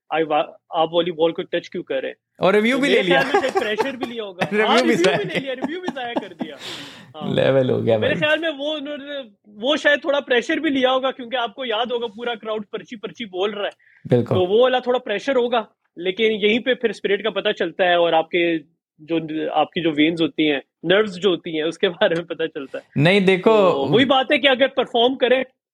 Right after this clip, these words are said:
Speaker 1: अ, ये वाली बात पे तो शक नहीं है कि जिस तरह उनकी inclusion हुई है, वो तो performance based हुई है।
Speaker 2: हम्म,
Speaker 1: National
Speaker 2: हाँ।
Speaker 1: टी ट्वेंटी में भी खेल के आए हैं, पीएसएल में भी खेल के आए हैं।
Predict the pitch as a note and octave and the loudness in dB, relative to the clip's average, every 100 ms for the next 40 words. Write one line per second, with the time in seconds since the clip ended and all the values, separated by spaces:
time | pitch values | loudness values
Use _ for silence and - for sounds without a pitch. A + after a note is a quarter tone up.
0 | _ - E3 D#3+ D#3+ F3+ F3 D#3+ _ _ | _ -12 -6 -4 -6 -8 -20 -20 _ _
1 | F#3 B3 C#4 B3+ G#3+ A#3 C#4 A#3+ - A#3 | 0 2 4 4 4 2 -2 -10 -6 -6
2 | B3+ B3 B3 A3 G#3+ G#3 E3+ _ _ E3 | -6 -8 -10 -2 0 0 -2 _ _ -12
3 | F#3 B3 A3+ G#3+ B3 A3 - F#3 F#3 A#3+ | -6 -2 -4 -4 -8 -8 -10 -10 -6 -4
4 | A3 A3 G#3+ G#3+ G#3 G3+ G3+ G3 G3 E3+ | -4 -4 -2 -4 -4 -8 -6 -6 -6 -8
5 | D3 - C3 B2 A2+ - B2+ G#2+ G2+ D3+ | -10 -14 -18 -16 -12 0 2 2 -2 -6
6 | C#3+ B2 A#2+ F#3+ F3 G3 F#3+ F#3 - F3+ | 0 2 2 0 -6 -6 -6 -8 -4 -4
7 | E3+ F#3 E3 D#3+ E3+ E3 G3+ F#3 F3+ F#3 | -2 -2 -2 -2 -4 -4 -4 -4 -6 -6
8 | E3 D3 D3+ C3+ | -8 -6 -6 -6